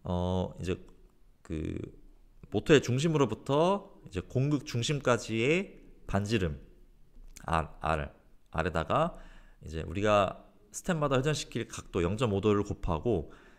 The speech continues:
이를 라디안으로 변경해서 메쉬 사이즈를 입력하게 되면 원하는 길이로 메쉬 사이즈를,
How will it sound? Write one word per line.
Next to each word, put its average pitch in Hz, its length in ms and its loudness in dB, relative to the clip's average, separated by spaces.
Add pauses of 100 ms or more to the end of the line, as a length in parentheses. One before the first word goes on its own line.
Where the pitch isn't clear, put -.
(100)
이를 117 300 2
라디안으로 143 680 6
변경해서 123 880 0
메쉬 101 220 2
사이즈를 147 380 2
입력하게 98 300 -4
되면 85 500 -2
원하는 104 340 2
길이로 110 580 0
메쉬 92 220 -6
사이즈를, 107 720 -2